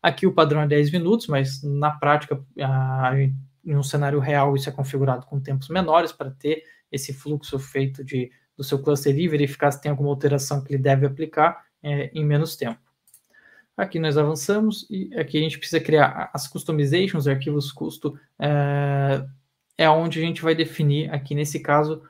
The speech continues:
o path, é, da onde estão as configurações que eu quero executar, ah, dentro do repositório.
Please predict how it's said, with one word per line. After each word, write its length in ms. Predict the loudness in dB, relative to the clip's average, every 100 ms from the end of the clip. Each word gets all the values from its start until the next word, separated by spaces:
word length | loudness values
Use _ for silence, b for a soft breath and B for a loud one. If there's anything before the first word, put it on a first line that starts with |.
| B B
o 100 | -6
path, 560 | -6 2 2 2 -6 -14 _
é, 260 | -4 -2 0
da 160 | 0
onde 260 | 0 -2 -4
estão 440 | -4 0 0 -2 -6
as 240 | -8 -8
configurações 800 | -6 -6 -2 0 0 0 -4 -2
que 80 | -4
eu 60 |
quero 340 | -2 0 0 -2
executar, 680 | 0 -2 -4 0 2 2 -2
ah, 840 | -2 0 0 2 2 2 0 -2
dentro 260 | -2 -4 -2
do 80 | -2
repositório. 680 | 0 0 0 0 -2 -4